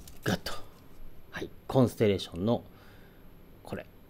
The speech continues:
スパイダーウェブダイヤル。今ちょっと見やすいですかね、これね。もうちょっと近づけてみようかな。うーん。どうしたら見やすい？こ、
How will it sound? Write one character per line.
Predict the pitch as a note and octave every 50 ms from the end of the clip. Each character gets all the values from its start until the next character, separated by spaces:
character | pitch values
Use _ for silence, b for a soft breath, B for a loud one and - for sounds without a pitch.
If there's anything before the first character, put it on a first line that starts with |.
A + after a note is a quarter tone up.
| - - - - - - - - - - - - - - - - - - -
ス | - - - - -
パ | - - B2+ B2+
イ | B2+ B2+ B2
ダ | B2 A2+ A2+ A2
ー | A2
ウ | G#2+
ェ | G#2 G2
ブ | G2+ F#2
ダ | F#2+ F#2+
イ | F#2+ F2+
ヤ | F2 F2
ル。 | E2+ - - - - - - - - - - - - - - - - b b b b b b b b b b b b - - -
今 | - - E3 F#3 F#3+ D#3 C3+
ち | - - F3
ょ |
っ | E3+ E3+ -
と | - A2
見 | G#2 G#2+ G#2+
や | A2+ A#2
す | A2+ - C3 A2+
い |
で | F#2 F#2
す | - -
か | - F#2
ね、 | F#2+ F#2+ F#2
こ | - G2
れ | F#2 F2
ね。 | G2 G#2+ G2+ F2+ D#2+ D#2 - - - - - - - - - - - - - - -
も | A#2+ A2+ C2+ C#2 D2 G2
う | -
ち | -
ょ | A#2+
っ |
と | - -
近 | - - - - A2+
づ | A2 G#2
け | A2 F#2+
て | F#2+
み | F#2+ F#2
よ | F2+ F2
う | -
か | - F2+
な。 | G2+ G2+ G2+ F#2+ F#2 F#2 - - - b b b b b b b b b - - - - - -
う | -
ー | F2+ - G#2+ A2 A2 A2 A2
ん。 | G#2+ - - - - - - - - - - - - -
ど | A#2+ A2+ C#3 C3+ C#3 D3
う | B2+
し | -
た | - - G2+
ら | F#2
見 | G2 G2+
や | G2 F#2
す | F2+ - -
い？ | - -
こ、 | - -